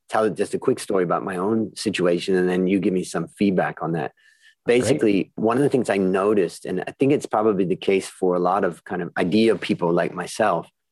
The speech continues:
Speaker 1: we've got a lot of ideas, and I've got a lot of ideas of things that I create, things that I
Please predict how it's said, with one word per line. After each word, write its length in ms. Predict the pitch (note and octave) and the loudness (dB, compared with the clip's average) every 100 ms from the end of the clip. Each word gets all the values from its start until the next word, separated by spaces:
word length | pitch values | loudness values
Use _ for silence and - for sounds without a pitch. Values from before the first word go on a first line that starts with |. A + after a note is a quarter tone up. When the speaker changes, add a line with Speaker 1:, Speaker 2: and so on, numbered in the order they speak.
| _ _ - | _ _ -6
Speaker 1:
we've 240 | G2 F#2+ | -2 0
got 360 | - G2 G#2 - _ | 0 0 -2 -4 _
a 60 | F2 | -4
lot 280 | E2 D#2 C2+ | -2 -2 -4
of 160 | F2 _ - | -8 _ -8
ideas, 680 | D#2+ E2 C2+ D2 - - _ F#2+ | -4 -2 -2 -4 -8 -20 _ -4
and 540 | F2+ D#2+ D#2+ D#2+ - - | -2 -2 -4 -6 -8 -4
I've 160 | F2+ F#2+ | -2 0
got 180 | G2+ | 0
a 40 | G2 | 2
lot 260 | G2 A#2+ | 2 0
of 200 | A2+ D#2+ - - | -2 -6 -10 -6
ideas 280 | F2+ F2 | -2 0
of 120 | F2 - | -2 -4
things 300 | G2 F#2 F#2 | -2 0 0
that 120 | F2 | -2
I 80 | E2+ | -4
create, 460 | - F2+ F2 - | 0 2 2 0
things 220 | F2+ E2+ | -2 -2
that 100 | F2+ | -2
I 240 | F2 E2+ | -2 -2